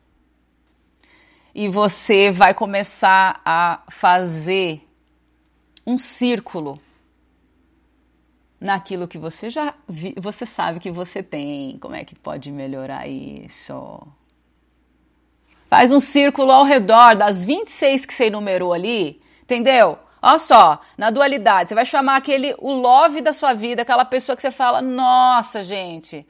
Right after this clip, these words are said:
sabe a pastora da igreja lá que você curte? Bota ela lá. Depois aquele cara, que é o ca-, aquela pessoa, aquela mu-, menina que você fala, "É o capeta chupando manga", você traz as duas personalidades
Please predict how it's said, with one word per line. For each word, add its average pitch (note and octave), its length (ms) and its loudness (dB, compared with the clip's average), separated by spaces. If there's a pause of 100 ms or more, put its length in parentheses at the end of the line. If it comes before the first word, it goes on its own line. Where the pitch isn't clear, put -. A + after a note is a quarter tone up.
sabe B3+ 280 0
a G3 40 -2
pastora G3+ 440 -6
da F3+ 80 -8
igreja F3+ 400 -8
lá F#3 160 -2
que F3+ 100 -12
você F3 100 -16
curte? F#3+ 520 -12
Bota A3+ 280 -4
ela G#2+ 200 -6
lá. D3 240 -8 (400)
Depois A#3 380 -2
aquele D4+ 280 -8
cara, B3+ 580 0
que G#3+ 120 -8
é A3+ 40 -4
o B3 100 -4
ca-, B3+ 360 -4
aquela A#3+ 280 -2
pessoa, C4 680 0
aquela A3 360 -4
mu-, A3+ 320 -10
menina A#3 580 -4
que - 100 -20
você A#3+ 100 -10
fala, A3 240 -4
"É - 20 -4
o A3 60 -6
capeta C4 560 -6
chupando C4+ 360 -8
manga", E3 360 -10
você - 140 -14
traz D3+ 580 -6
as D#3+ 100 -16
duas B3+ 260 -12
personalidades A3 880 -6